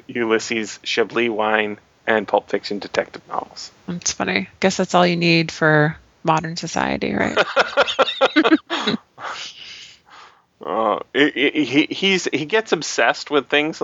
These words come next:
Speaker 1: uh, Phil K. Dick does. So he gets obsessed with some idea, and he says, "Oh, that's a great idea," and he writes it down.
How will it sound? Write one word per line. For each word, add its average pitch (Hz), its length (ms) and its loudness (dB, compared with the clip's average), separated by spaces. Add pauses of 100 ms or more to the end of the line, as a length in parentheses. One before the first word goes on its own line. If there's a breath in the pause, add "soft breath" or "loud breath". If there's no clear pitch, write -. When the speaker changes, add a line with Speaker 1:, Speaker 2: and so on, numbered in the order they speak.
Speaker 1:
uh, 117 340 4
Phil 120 220 -2
K. 123 200 0
Dick 123 180 -4
does. 120 380 0
So - 140 -2
he 113 40 -2
gets 123 220 -2
obsessed - 440 -2
with 107 160 -4
some 113 320 0
idea, 113 500 0
and - 440 -10
he 113 60 -6
says, - 200 -10
"Oh, - 320 0
that's - 220 0
a - 60 -12
great 185 260 0
idea," 90 280 -2
and - 80 -10
he 98 60 -16
writes 120 280 0
it - 80 -8
down. 104 240 -2